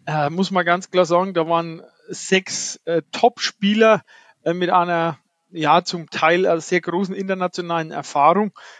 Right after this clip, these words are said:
Und meine Rolle war klar, äh, ich sollte da lernen, ich sollte da viel mitnehmen,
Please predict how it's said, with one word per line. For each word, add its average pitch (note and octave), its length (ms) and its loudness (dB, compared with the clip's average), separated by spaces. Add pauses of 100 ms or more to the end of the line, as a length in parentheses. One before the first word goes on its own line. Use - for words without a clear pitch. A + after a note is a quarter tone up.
(140)
Und F3+ 160 -4
meine E3 320 2
Rolle F#3+ 280 -2
war E3+ 100 0
klar, D#3 500 4
äh, E3 280 -2 (440)
ich - 160 -4
sollte A3+ 300 4
da G3 120 4
lernen, F#3 480 -2
ich G#3 120 -4
sollte G3+ 320 -2
da F#3 80 0
viel F3+ 240 -8
mitnehmen, A3+ 720 -4